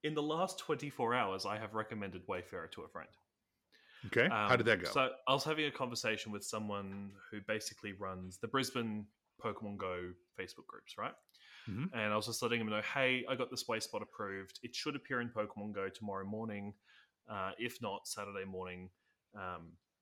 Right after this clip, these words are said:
Speaker 1: so, and it's in a spot which is notoriously a spawn dead spot.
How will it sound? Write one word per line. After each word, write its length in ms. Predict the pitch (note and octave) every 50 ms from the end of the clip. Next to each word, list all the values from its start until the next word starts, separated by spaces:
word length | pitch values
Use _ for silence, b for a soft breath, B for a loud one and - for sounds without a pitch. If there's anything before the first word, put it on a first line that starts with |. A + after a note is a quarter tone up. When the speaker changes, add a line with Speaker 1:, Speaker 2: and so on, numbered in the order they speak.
| _ _ _ _ _ _ _ _ -
Speaker 1:
so, 340 | - - F#2+ F2 F2 E2+ F2 F2 - _ _ A2
and 100 | A2+ A2
it's 140 | G#2+ - -
in 80 | C#3 C3+
a 60 | A#2+
spot 320 | - - - A2+ G#2+ - - -
which 360 | A#2 A2+ G#2+ - - - - - B2
is 200 | B2 A2+ G2+ A2
notoriously 640 | G#2+ - - B2 A#2 G#2+ G#2 G2+ - - G#2+ G2
a 40 | F#2+
spawn 340 | - - - G2+ F#2+ F#2 F2
dead 180 | F#2 E2+ D#2+ -
spot. 220 | - - -